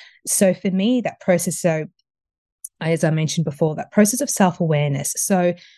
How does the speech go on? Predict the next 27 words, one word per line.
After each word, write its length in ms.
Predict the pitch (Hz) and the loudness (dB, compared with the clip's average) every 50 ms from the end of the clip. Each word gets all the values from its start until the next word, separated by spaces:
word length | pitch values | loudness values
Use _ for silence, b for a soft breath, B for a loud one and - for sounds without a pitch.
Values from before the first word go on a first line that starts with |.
| B B B B _ _ _ _ _ _ _ _ _ _ _ _ - | B B B B _ _ _ _ _ _ _ _ _ _ _ _ -12
journaling, 540 | - - 151 143 143 147 151 170 202 254 269 359 349 - _ _ _ _ _ _ _ _ _ _ _ _ _ _ _ _ _ _ _ - | -2 0 0 2 2 2 2 4 4 4 4 0 -8 -16 _ _ _ _ _ _ _ _ _ _ _ _ _ _ _ _ _ _ _ 0
doing 220 | - 226 254 359 427 | 2 2 2 2 0
a 120 | 466 - | -6 -10
whole 240 | - 320 330 330 302 | -4 -2 0 2 2
lot 140 | 285 262 240 | 2 2 2
of 160 | 214 202 - - _ b b b b b b b b b _ _ _ - | 0 -2 -6 -10 _ b b b b b b b b b _ _ _ 0
even 300 | 247 269 294 - 381 381 | 2 2 2 4 0 -2
just 280 | - 311 - - - - | -2 -4 -8 -6 0 4
understanding 760 | 202 208 202 202 - - 185 185 185 180 190 180 165 165 156 _ _ _ _ - | 6 6 6 4 -4 -2 0 0 2 0 0 -2 -4 -6 -12 _ _ _ _ -10
what's 160 | 139 139 - - | -10 -10 -6 -6
your 80 | 196 | -8
personality 720 | - - 185 185 - - 240 214 175 147 147 147 151 147 147 | -4 -2 -2 -2 0 2 2 2 2 2 -2 -8 -10 -10 -12
type, 480 | - - - 143 151 139 - 190 - - - B B B B B | -12 -4 0 0 2 2 2 0 0 -8 -18 B B B B B
uh, 460 | - 160 151 151 151 147 151 151 147 147 | 0 2 2 2 2 2 2 2 2 2
you 120 | 196 151 | 2 2
know, 80 | 139 143 | 2 0
numerology, 920 | 151 156 143 143 147 151 160 180 240 339 - 381 311 - - 165 135 - - | -2 -2 -2 -2 -2 0 0 0 0 0 -2 -4 -4 -4 -4 -6 -8 -6 -4
astrology, 640 | - - - - - - 165 208 269 240 - 175 151 | -2 -2 -2 -2 -2 0 0 0 0 0 -2 -4 -4
getting 240 | 139 160 147 147 143 | -2 -2 -2 -2 -2
your 140 | 143 139 139 | -4 -6 -6
chart 340 | - - - 147 151 151 - - | -8 -10 -10 -10 -12 -12 -12 -6
done, 400 | - 147 143 147 143 160 160 196 B B B 202 B - | -6 -6 -6 -6 -10 -12 -12 -14 B B B -16 B 0
um, 560 | 185 160 151 151 151 156 151 151 151 156 160 - - - - | 0 2 2 2 2 0 0 0 -2 -4 -6 -8 -10 -4 0
you 160 | 202 175 151 | 2 2 2
know, 60 | 151 | 2
your 160 | 175 165 156 | 0 -2 -2
Myers-Briggs, 1040 | 165 175 175 175 185 180 175 175 _ - 165 165 160 160 160 160 160 156 - - - | -2 0 0 0 0 -2 -2 -6 _ -2 0 2 2 2 0 -2 -4 -4 -8 -10 -12